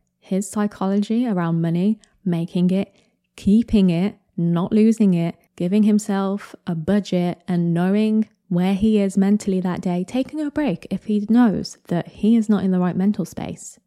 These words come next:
Again, it is all psychology. And yeah, okay, like I said, crypto is misunderstood. That's kind of not really the entire point here though, but it all, is all psychology.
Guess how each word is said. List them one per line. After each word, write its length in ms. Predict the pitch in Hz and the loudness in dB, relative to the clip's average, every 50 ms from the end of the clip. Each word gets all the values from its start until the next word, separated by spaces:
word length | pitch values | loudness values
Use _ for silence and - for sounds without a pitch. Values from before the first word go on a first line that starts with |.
| _ _ - | _ _ -10
Again, 320 | 185 175 - 240 240 208 | -8 -4 -2 0 0 0
it 80 | 180 175 | 0 0
is 140 | 180 175 - | -2 -2 -2
all 140 | 202 196 | -2 -4
psychology. 760 | 185 - 185 180 - - 180 175 - - - - - 208 - _ _ _ _ _ _ _ _ _ _ _ _ _ _ _ | -4 -4 -6 -8 -8 -8 -10 -10 -10 -10 -10 -12 -12 -12 -14 _ _ _ _ _ _ _ _ _ _ _ _ _ _ _
And 300 | - 180 175 165 170 170 - - | -6 -4 -2 -2 -4 -4 -6 -6
yeah, 160 | 185 156 147 - - | -6 -6 -6 -8 -8
okay, 280 | 175 180 - 143 139 - _ _ _ - - | -10 -8 -8 -8 -10 -12 _ _ _ -8 -6
like 160 | 175 175 185 | -4 -2 -2
I 40 | 175 | -4
said, 280 | - 160 - - - | -4 -4 -8 -8 -8
crypto 260 | - 220 214 - 220 | -6 -6 -6 -2 -2
is 120 | 202 202 - | -2 0 0
misunderstood. 580 | 202 190 - 196 185 175 180 - - 170 170 | -2 -2 0 -2 -2 -2 -2 -4 -2 -4 -2
That's 180 | 170 180 180 - | -2 -4 -6 -4
kind 180 | - - 190 185 | -2 0 2 2
of 60 | 180 | 2
not 180 | 180 160 - | 2 0 0
really 380 | 170 180 180 170 170 165 165 - _ _ _ _ _ - | 0 2 2 2 2 0 -2 -4 _ _ _ _ _ 2
the 100 | 214 208 | 4 4
entire 260 | 202 180 185 175 165 | 6 6 4 2 4
point 220 | - 185 175 165 | 2 0 0 2
here 160 | 170 180 165 | 2 2 2
though, 200 | 160 165 160 165 - _ _ _ - | 2 0 0 -2 -4 _ _ _ -6
but 80 | - | -4
it 140 | 190 170 - | -4 -2 0
all, 180 | 180 180 175 165 - | 0 0 0 0 -2
is 180 | - 185 175 | -2 0 2
all 280 | 180 175 165 160 160 - - | 2 2 2 0 -2 -6 -10
psychology. 760 | - - 156 156 - - - - 165 - 147 147 - - | -8 -6 -6 -6 -6 -10 -10 -8 -6 -6 -6 -6 -6 -10